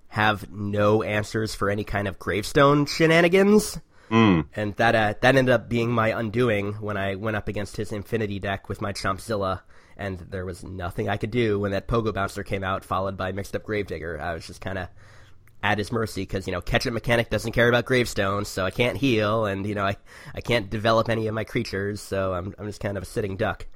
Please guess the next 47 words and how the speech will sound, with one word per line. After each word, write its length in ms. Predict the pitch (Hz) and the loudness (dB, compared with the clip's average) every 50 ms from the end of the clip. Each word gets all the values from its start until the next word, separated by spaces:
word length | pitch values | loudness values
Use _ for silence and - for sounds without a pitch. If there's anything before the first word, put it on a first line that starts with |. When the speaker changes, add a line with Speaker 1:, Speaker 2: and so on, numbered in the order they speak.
| - - - - - - | -18 -20 -20 -8 0 2
Speaker 2:
Uh, 40 | 101 | 4
all 300 | 104 104 101 95 113 120 | 6 6 6 6 8 8
right, 220 | 139 127 95 85 | 8 6 6 4
and 200 | 87 92 95 98 | 0 -2 0 2
there, 240 | 98 98 98 98 95 | 4 4 6 6 4
there's 360 | 95 - 104 101 98 92 - | 4 4 4 6 6 4 2
a 100 | 82 101 | 2 2
lot 200 | 101 117 95 92 | 4 6 6 6
more 140 | 143 135 131 | 6 4 4
tips 260 | - - 139 131 - | 4 4 0 0 0
than 160 | - 131 113 117 | -2 -2 0 4
that 240 | 120 123 127 101 | 4 4 4 4
in 100 | 110 113 | 0 -4
these 200 | 113 110 107 - | -4 -6 -6 -4
decks. 320 | - 113 117 - - - 113 | 0 0 0 0 -2 -4 -6
You 60 | 107 | -4
know, 100 | 101 95 | -2 0
they 80 | 95 92 | 0 -2
break 260 | - - 104 104 92 | 0 0 0 0 0
down 320 | - 104 101 98 98 95 | 0 0 2 2 2 0
sort 260 | 92 - - 110 101 | -4 -2 0 0 2
of, 80 | 95 78 | 2 2
like, 140 | 95 90 87 | 0 -2 -2
what 340 | 85 82 95 101 101 - 104 | 0 2 4 4 4 4 4
is 220 | 101 98 92 95 | 2 0 0 0
so 180 | - - 104 98 | 2 4 4 4
dangerous 520 | 92 101 101 104 95 110 110 101 - 104 | 6 4 2 4 4 4 4 4 4 0
about, 480 | 98 95 104 98 104 104 98 - - - - - - - - - - 90 | 0 4 6 6 6 6 4 2 -4 -12 -16 -20 -20 -20 -18 -10 -2 0
uh, 180 | 92 92 92 90 | 2 2 2 4
about 200 | 82 101 95 82 | 2 2 0 2
the 80 | 98 | 2
various 260 | 92 104 104 101 95 | 2 4 4 4 2
decks 260 | - - 107 104 - - | 2 2 2 2 2 2
they 100 | 107 104 | 0 0
expected 360 | - - - 202 190 - - | 0 2 0 0 0 2 -2
to 80 | - | -4
face. 460 | - - 113 113 117 117 - - - - - - - - - - - - - - - | 2 4 6 6 6 4 0 -8 -14 -18 -20 -20 -20 -20 -20 -20 -20 -20 -16 -2 2
Um, 360 | 95 95 92 90 90 90 90 - | 4 4 4 4 2 0 -2 -2
and 260 | 101 95 95 92 92 | -2 0 0 0 0
so, 360 | - - 107 101 98 95 95 87 | 0 2 4 6 6 6 6 4
so 180 | - - 101 101 | 4 2 2 4
let's 320 | 104 113 113 - - - - | 4 4 2 2 -4 -10 -12
head 300 | - - 123 123 120 - | -4 0 2 2 4 4
into 260 | 104 110 104 - 107 | 2 0 0 -2 -2
the 80 | 98 95 | -2 -2
decks 400 | 85 - 107 101 101 - - - | 2 2 4 4 4 2 -2 -4
now. 460 | 95 87 85 85 82 82 85 - - | -2 0 2 2 2 2 0 0 -4